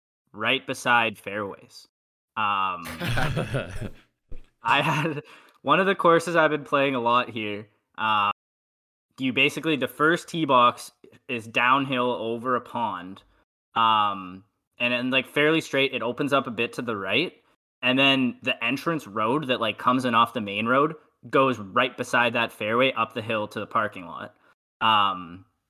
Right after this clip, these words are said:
Speaker 1: so, like, if you, if you hook it right, it's, it's gonna, uh, it's on the road, and they literally have signs like, "Honk before you turn this
Speaker 2: Uh.
Speaker 1: corner because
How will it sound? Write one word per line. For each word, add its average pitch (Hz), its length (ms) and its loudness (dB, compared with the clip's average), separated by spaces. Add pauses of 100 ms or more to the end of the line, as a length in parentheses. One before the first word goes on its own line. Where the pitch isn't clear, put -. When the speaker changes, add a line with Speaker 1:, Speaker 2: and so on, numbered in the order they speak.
(320)
Speaker 1:
so, 143 160 2
like, 139 300 4
if 123 160 -6
you, 180 240 4
if 113 160 -4
you 160 160 0
hook 135 300 0
it 143 120 4
right, 104 380 -2 (640)
it's, 131 180 -2 (160)
it's 127 240 -2
gonna, 127 400 0
uh, 120 240 2
it's 120 140 -4
on 127 160 4
the 110 60 0
road, 101 220 -4
and 104 100 -10
they 131 180 4
literally 156 320 4
have 160 100 2
signs 127 380 2
like, 110 180 -2 (300)
"Honk 139 340 4
before 127 320 -2
you 127 140 0
turn 120 260 -6
this 117 160 -6
Speaker 2:
Uh. - 60 -18
Speaker 1:
corner 113 320 -4
because 107 400 -14